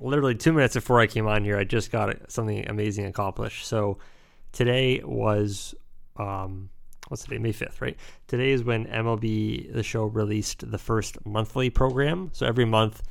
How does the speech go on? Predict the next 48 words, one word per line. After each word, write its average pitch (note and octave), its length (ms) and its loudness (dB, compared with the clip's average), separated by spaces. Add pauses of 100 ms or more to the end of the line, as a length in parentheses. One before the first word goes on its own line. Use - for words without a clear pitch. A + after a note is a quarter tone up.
(420)
usually, C3 280 2
obviously A2+ 340 2
at G#2 40 0
the G2+ 60 -4
beginning A2+ 320 6
of G2+ 100 2
each G#2 180 0
month, G2+ 320 0
they'll G#2 280 0
release G#2 500 0 (640)
a, - 60 -6
s-, - 180 -8
a A2+ 80 -4
certain B2+ 200 -6
number A2+ 180 -2
of G2 100 -8
cards G#2+ 640 2
from G#2 180 -6
players G#2+ 300 2
who G#2+ 80 -8
performed G2 500 -2
great G2+ 340 -2
in G2+ 140 -10
the F#2+ 60 -8
previous A2 360 0
month. G#2+ 220 -10
So - 160 -4
obviously G2+ 460 -4 (240)
the A2 60 -14
cards G#2+ 360 -4
this G#2 160 -6
month G2+ 220 -4
are - 20 -6
for F#2+ 140 -10
players G2+ 260 -2
who G#2 80 -8
perform G2 300 -2
well F#2 160 0
in F#2 60 -2
April, G#2+ 360 -2
since G#2+ 240 -10
we're G#2 80 -4
only F#2+ 320 -8
a - 20 -10
month G2+ 220 -6
into G#2+ 160 -6
the A2+ 80 -12
season. A2+ 320 -2